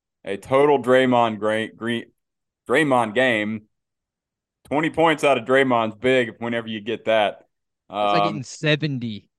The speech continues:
Speaker 1: <laughs> yeah.
Speaker 2: out of Nikola Jokic or something. <laughs>
Speaker 1: Yeah, yeah.
Speaker 2: But look, like, LeBron's moving slow. I think there's something going on with that ankle or that foot, right? He went to the doctor. They told him to, all told him to get surgery. Then the one doctor, the LeBron James of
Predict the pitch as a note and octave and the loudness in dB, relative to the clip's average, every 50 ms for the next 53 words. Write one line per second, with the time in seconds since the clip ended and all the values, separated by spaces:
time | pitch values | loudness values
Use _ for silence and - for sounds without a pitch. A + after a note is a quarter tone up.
0 | _ _ _ _ _ - G3 A3 B3 B3 A#3+ A#2+ A#2+ A#2+ A2 - B2 B2 B2 - | _ _ _ _ _ -2 2 2 4 4 2 0 -2 -4 -6 -6 -6 -6 -6 -4
1 | - C3 B2 A#2+ B2 A#2+ A#2+ A#2 - A2+ A2 - - A2 - - A2+ G#2 G#2 A2 | -2 -2 0 0 0 -2 -2 -2 -4 -8 -8 -8 -14 -14 -10 -8 -8 -8 -6 -8
2 | A2 G#2+ - _ _ - D#3+ C#3 - C3 B2+ B2 B2 A2+ A2 G#2 - - - _ | -10 -10 -10 _ _ -14 -14 -12 -10 -6 -2 -2 0 0 0 -2 -4 -12 -20 _
3 | _ B2 - - G2+ G#2 G#2 G#2 G#2 G2+ G2+ D3 E3+ F#3+ G#3 A3+ G#3+ F#3+ D#3+ E3+ | _ -20 -20 -14 -10 -6 -2 0 0 0 0 0 0 0 2 2 2 2 0 -2
4 | E3 D#3+ D3+ - _ _ _ _ _ _ _ _ _ _ _ - B2 A#2+ G2+ - | -4 -4 -6 -8 _ _ _ _ _ _ _ _ _ _ _ -12 -12 -12 -8 -6
5 | C3 C3+ D3+ F3+ G3 G#3 F3+ D#3+ G3 G#3 F#3+ G#3 F#3+ - - D#3+ D3+ D3+ D3 D3 | -4 -4 -2 -4 -4 -6 -8 -8 -8 -8 -8 -10 -12 -10 -6 -2 0 2 2 2
6 | C#3+ - F3+ F3 D#3+ E3+ - - E3+ E3 D#3+ D#3 D#3 D3+ D#3+ D#3 D#3 D#3 D#3 D3+ | 0 -2 -4 -2 -2 -2 -2 -2 -2 -4 -4 -4 -4 -2 -2 0 0 0 0 -2
7 | D3 - D#3 C#3 C3+ - D3 C#3 C#3+ C#3+ B2+ - C#3 C3+ B2+ B2+ B2 A#2+ A2+ - | -2 -2 -4 -4 -4 -4 -6 -6 -6 -6 -4 -4 -2 -2 -2 -2 -2 -6 -8 -12
8 | _ _ - D#3 D3 C3+ B2 B2 - _ _ _ _ _ _ _ - A#2+ B2 B2 | _ _ -4 -2 0 0 0 -2 -6 _ _ _ _ _ _ _ -10 -6 -4 -4
9 | B2+ C3 C3 B2 A#2+ B2 B2 C#3 D3 - D3+ D3 D3+ C3+ C#3+ C#3 C#3 C3 - C#3 | -2 -4 -4 -6 -8 -8 -6 -8 -8 -8 -8 -8 -6 -4 -4 -4 -4 -6 -6 -8
10 | C3+ B2+ B2 C3 B2 - - C#3 C#3 C#3 C#3 C3+ C#3 - _ - C3 C3 C3 C3+ | -8 -8 -8 -10 -12 -8 -6 -6 -6 -4 -4 -6 -6 -8 _ -4 -2 0 0 0
11 | C3+ - - C#3+ C#3 C3+ C3+ B2+ C#3 A#2+ - - D#3 D3+ D3 C#3+ A#2 B2 C3 B2+ | -2 -4 -6 -6 -4 -4 -6 -6 -8 -10 -6 -2 2 2 2 2 0 -2 -6 -4
12 | B2 C3+ C#3 C3 C3 B2+ C#3+ D3+ E3 E3 D#3+ C#3+ D3 C#3 C#3 C3 - - C#3 C#3 | -4 -4 -4 -4 -2 -2 0 -2 -2 -2 0 0 0 0 0 -2 -4 -4 -4 -4
13 | C3+ B2 C3 B2+ B2+ B2 B2+ C#3+ D3 D3 D3 C#3+ B2+ C3 C#3+ C#3 C#3+ C#3 A#2+ B2+ | -4 -6 -8 -10 -10 -6 -4 -4 -4 -4 -4 -6 -8 -10 -10 -10 -10 -8 -8 -8